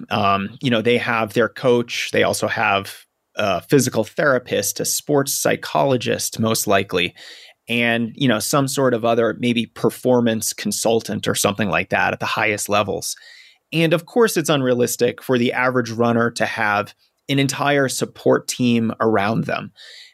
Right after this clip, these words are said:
And, you know, that's part of the reason why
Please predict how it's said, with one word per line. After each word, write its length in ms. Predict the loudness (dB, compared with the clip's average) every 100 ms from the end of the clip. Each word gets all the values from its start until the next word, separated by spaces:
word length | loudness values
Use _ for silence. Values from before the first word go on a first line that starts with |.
| _
And, 540 | -2 2 2 2 0 -4 -4
you 100 | 0
know, 80 | 2
that's 260 | 0 -2
part 340 | -8 0 2 2
of 100 | 0
the 100 | 0
reason 420 | 2 2 0 0
why 480 | 2 2 2 -2